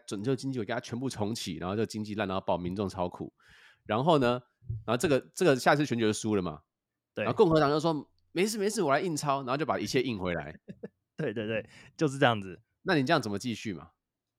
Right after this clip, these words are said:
Speaker 2: 那你民主党就毁了啊，你，而且不止毁一届，
Speaker 1: 对啊，
Speaker 2: 可能好几届都没有。
Speaker 1: 所以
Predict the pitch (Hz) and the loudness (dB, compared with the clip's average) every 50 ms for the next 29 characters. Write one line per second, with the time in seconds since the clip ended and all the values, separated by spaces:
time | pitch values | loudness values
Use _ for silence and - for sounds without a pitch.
0 | _ _ _ _ - 180 170 143 139 131 127 131 139 156 170 170 139 135 165 - | _ _ _ _ -4 -2 -2 0 0 -2 0 0 0 0 2 2 2 0 0 -2
1 | - - 123 104 101 98 104 110 110 113 117 120 127 127 131 156 - - 151 156 | 0 0 0 0 2 0 0 0 0 -2 -2 -4 -8 -6 -6 -6 -6 -6 -2 0
2 | 175 160 151 131 165 147 151 151 - 131 113 113 143 143 147 147 123 117 - 127 | 2 2 2 0 2 0 0 0 2 2 0 2 0 2 2 2 2 2 0 -2
3 | 123 113 135 160 151 - - 147 139 135 139 151 180 - 120 - - | -2 2 2 2 4 4 4 6 6 6 6 6 4 2 2 -2 -8